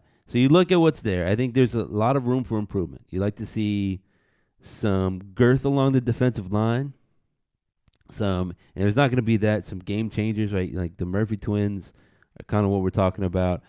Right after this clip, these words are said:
I don't mind renting a future P five kinda guy, right? The, a couple guys, another Murphy,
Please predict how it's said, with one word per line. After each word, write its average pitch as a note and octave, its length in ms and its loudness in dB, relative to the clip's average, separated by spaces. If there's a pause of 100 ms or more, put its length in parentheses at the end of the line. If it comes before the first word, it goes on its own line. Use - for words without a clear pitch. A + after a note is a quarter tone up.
(200)
I A2+ 160 0
don't A#2+ 200 0
mind G2+ 360 -2
renting G2+ 580 -2 (480)
a F2+ 100 -4
future G2+ 360 -4
P G#2 240 -2
five F#2+ 380 -4
kinda G2 240 -2
guy, F#2 420 -2
right? G2 320 -2
The, E2 360 -10
a - 40 -10 (120)
couple A2 300 -2
guys, G2+ 380 -2
another G2 300 -2
Murphy, G#2 580 -4